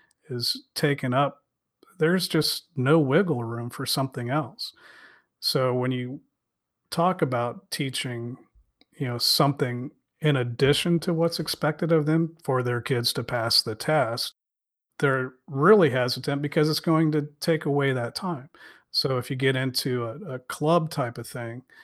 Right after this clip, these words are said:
that, you know, this is an after-school club, it's not gonna bite into the, the daily schedule, or,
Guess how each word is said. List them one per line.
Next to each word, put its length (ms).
that, 200
you 80
know, 80
this 200
is 120
an 80
after-school 680
club, 380
it's 140
not 80
gonna 300
bite 240
into 260
the, 260
the 40
daily 360
schedule, 720
or, 420